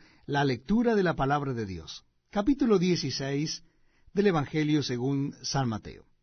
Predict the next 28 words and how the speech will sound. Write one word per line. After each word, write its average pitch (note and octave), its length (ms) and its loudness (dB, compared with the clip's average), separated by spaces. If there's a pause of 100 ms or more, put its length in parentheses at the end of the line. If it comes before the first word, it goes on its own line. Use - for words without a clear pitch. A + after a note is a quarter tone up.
(120)
Dice G3 320 0
así F#3+ 160 -2
la F3+ 120 0
palabra C#3+ 380 0
de G#2+ 140 -6
Dios. D#2+ 360 -14 (2250)
Vinieron B3 440 8
los G3 120 6
fariseos F3+ 600 6
y - 20 2
los F3 160 2
saduceos D#3+ 680 2
para C#3+ 280 0
tentarle, C3 960 0 (720)
y G3+ 100 4
le G#3 140 10
pidieron B3 480 4
que G#3 120 2
les F3+ 200 2
mostrase F3+ 560 -2
señal C#3 500 -2
del C3+ 160 0
cielo. A#2+ 480 -4 (1500)
Mas D#3 320 2
él G3+ 200 4
respondiendo E3 760 4
les D3+ 160 2
dijo, - 460 -6